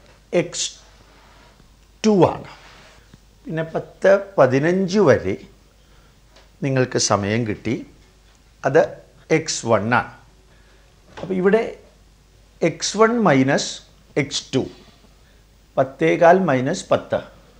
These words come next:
ആ പതിനഞ്ച് മിനിറ്റ് ഡെൽറ്റ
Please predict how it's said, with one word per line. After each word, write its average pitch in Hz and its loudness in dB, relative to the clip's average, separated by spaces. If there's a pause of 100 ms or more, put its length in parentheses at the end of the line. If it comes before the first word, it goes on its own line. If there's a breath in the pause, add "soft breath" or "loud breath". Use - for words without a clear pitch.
(1300 soft breath)
ആ 180 2 (120)
പതിനഞ്ച് 170 0
മിനിറ്റ് 135 -2 (340)
ഡെൽറ്റ 123 0